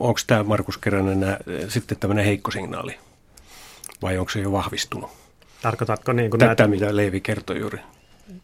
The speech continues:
Speaker 1: Tätä kahden ruudun päällekkäiskäyttöä.
Speaker 2: No tota, mm, mä kyllä ihan, ihan allekirjoitan, mitä, mitä Leevi sanoi, että ky-, kyllähän tähän, tähän suuntaan varmasti,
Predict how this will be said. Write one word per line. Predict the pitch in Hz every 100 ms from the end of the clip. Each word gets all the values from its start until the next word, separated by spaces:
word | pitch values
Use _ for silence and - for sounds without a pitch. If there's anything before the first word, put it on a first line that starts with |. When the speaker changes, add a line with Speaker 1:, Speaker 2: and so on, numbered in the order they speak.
| _
Speaker 1:
Tätä | - 101 101 - -
kahden | 117 107 104
ruudun | 98 95 90 - -
päällekkäiskäyttöä. | 98 - 90 - - - - - - - - - - - - 120
Speaker 2:
No | 117 123
tota, | 120 117 120 113 113 - - - - - - -
mm, | 117 117 117 - -
mä | 110 110
kyllä | 131 117
ihan, | 110 113 -
ihan | - 117 113
allekirjoitan, | 110 110 131 120 117
mitä, | 110 117 - - -
mitä | 107 113
Leevi | - -
sanoi, | - 120
että | 113 117
ky-, | - - -
kyllähän | 113 104
tähän, | 104 104 101 - - - -
tähän | 107 110
suuntaan | 110 120 -
varmasti, | - - -